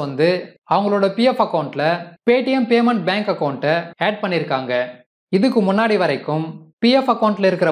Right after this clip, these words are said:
பணத்தை கிளைம் பண்ணி Paytm பேமெண்ட் பேங்க் அக்கவுண்ட்ல வித்ட்ரா பண்ண முடியும். அதனால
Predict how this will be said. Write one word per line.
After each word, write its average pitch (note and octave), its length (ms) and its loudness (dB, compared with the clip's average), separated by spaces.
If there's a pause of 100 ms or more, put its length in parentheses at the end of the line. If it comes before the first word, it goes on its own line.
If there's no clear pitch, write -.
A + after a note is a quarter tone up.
பணத்தை E3 340 0 (280)
கிளைம் G#3 280 0
பண்ணி D3 300 -4 (440)
Paytm B3+ 440 2
பேமெண்ட் A3+ 360 2
பேங்க் G3+ 260 0
அக்கவுண்ட்ல C#3+ 360 -2 (400)
வித்ட்ரா F#3 380 0
பண்ண D3 180 -2
முடியும். B2 280 -6 (460)
அதனால F#3 380 2